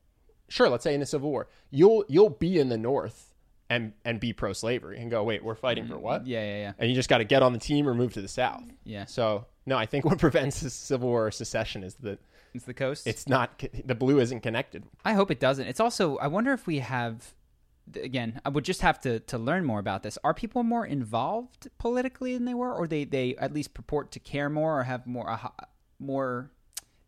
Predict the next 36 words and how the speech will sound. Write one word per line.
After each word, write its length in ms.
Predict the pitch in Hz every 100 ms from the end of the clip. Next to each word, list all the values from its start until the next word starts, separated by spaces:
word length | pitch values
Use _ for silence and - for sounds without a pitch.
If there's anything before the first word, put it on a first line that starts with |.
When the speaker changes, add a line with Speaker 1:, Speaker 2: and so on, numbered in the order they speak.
| _ _ _
Speaker 2:
passionate 440 | - 143 - 147 127
opinion 460 | - 139 165 220 -
than 100 | 127
Speaker 1:
Nah, 60 |
Speaker 2:
they've 80 | 131
Speaker 1:
it's 100 | -
Speaker 2:
had? 120 | 226
Speaker 1:
easier, 220 | 226 185 -
it's 120 | -
easier 300 | 220 196 185
to 80 | 151
rage 360 | 143 151 139 -
now. 240 | 113 95 - _ _ _ _ _ _ _ _ -
In 80 | 143
the 40 |
twenties, 420 | 139 156 170 143 120
if 140 | 110
you 140 | 127 120 _
thought 200 | 135 127
you 80 | 123
cared 200 | 127 123
about 180 | 113 107
politics, 480 | 127 120 113 92 -
you 40 | 123
had 80 | 120
to 40 |
actually 340 | 113 110 120 110
go 400 | 113 110 104 104 - _ -
s-, 100 | - -
out 140 | 117 113
of 60 |
your 80 | 95
house. 480 | 113 107 - - - -
Speaker 2:
Read 240 | 147 151
a 40 | 131
paper. 360 | 135 - -